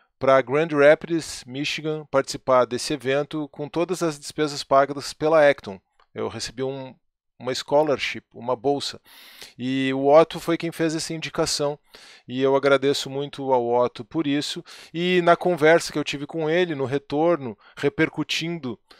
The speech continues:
sobre a experiência, me dei conta que uma das mínimas coisas que eu poderia fazer seria isso, seria gravar esse conteúdo aqui,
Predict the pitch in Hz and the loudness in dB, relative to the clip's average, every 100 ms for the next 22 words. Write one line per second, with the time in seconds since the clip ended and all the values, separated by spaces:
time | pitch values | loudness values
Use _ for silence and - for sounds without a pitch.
0 | _ - - 143 135 127 120 101 - 131 | _ -10 -2 0 0 -2 -6 -6 0 0
1 | - 180 151 147 165 208 180 190 202 - | 0 0 0 -2 -4 -6 -4 0 0 2
2 | 190 185 - 180 170 - 147 180 180 160 | -2 -2 -8 -8 -8 -8 -6 -2 0 0
3 | - - - 143 220 247 220 - 170 170 | -4 -10 -12 -6 -4 0 0 0 0 0
4 | 160 - 156 - 151 147 147 156 123 127 | -2 -6 -6 -4 -2 -2 0 -2 -2 -4
5 | 123 _ _ _ _ - - 143 127 131 | -6 _ _ _ _ -6 -2 -2 2 4
6 | 131 123 - - 131 143 - - - 117 | 4 4 -2 -12 -4 -2 -2 -4 -6 -2
7 | 120 131 107 120 113 - _ _ 117 120 | 0 2 2 2 0 -2 _ _ -8 -6
8 | - - 120 113 110 _ _ _ _ _ | -6 -8 -8 -10 -12 _ _ _ _ _
9 | _ - 143 143 151 147 151 160 - 131 | _ -8 -6 -2 0 0 0 -4 -4 -8
10 | 127 | -8